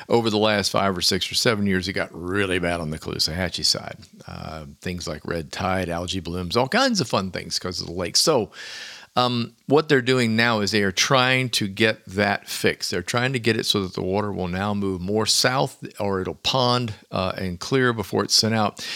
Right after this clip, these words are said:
You have to understand that this water's got all kinds of fun stuff in it because it's, I mean, it's close to farming and things. There's insecticides and things like that in the lake, and you don't want that in your water system. Um, so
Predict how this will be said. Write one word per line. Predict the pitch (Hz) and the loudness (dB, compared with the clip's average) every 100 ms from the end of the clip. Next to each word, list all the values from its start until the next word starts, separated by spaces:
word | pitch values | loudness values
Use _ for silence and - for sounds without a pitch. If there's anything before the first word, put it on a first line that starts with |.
| - | 0
You | 254 | 0
have | - | 2
to | |
understand | 131 107 - 131 101 | 2 2 2 2 2
that | 139 | 0
this | - - | 0 2
water's | 127 107 - | 2 2 2
got | 95 | 2
all | 101 95 | 2 -2
kinds | - 139 95 | 0 0 0
of | 87 | -4
fun | - 87 | -2 -2
stuff | 76 - - 101 | -2 -4 -4 -6
in | 117 | -8
it | - | -8
because | 123 156 131 | -6 -4 -6
it's, | 196 | -6
I | 143 | -6
mean, | 156 170 | -4 -4
it's | - | -4
close | - 143 | -2 -2
to | - | -2
farming | 123 131 151 185 | -2 -2 0 -2
and | 92 | -4
things. | - 82 - | -4 -6 -6
There's | 107 | -6
insecticides | 104 92 - - - - 95 104 104 | 2 2 2 -2 0 2 0 -2 -4
and | 92 | -4
things | 113 104 | -2 0
like | 104 92 | -2 0
that | 131 147 | 0 0
in | 113 | 0
the | 101 | -2
lake, | 95 139 - - - - | -2 -4 -8 -16 -16 -8
and | 190 | 0
you | 214 | 2
don't | 220 180 | 2 2
want | 151 175 | 0 2
that | - - | 0 0
in | - | -4
your | 90 | -8
water | 87 - - | -6 -4 2
system. | - - - - 110 | 2 2 -4 -6 -10
Um, | - 113 107 98 - _ _ _ _ - - | -2 0 0 -4 -8 _ _ _ _ -8 -2
so | - 143 120 | 2 4 4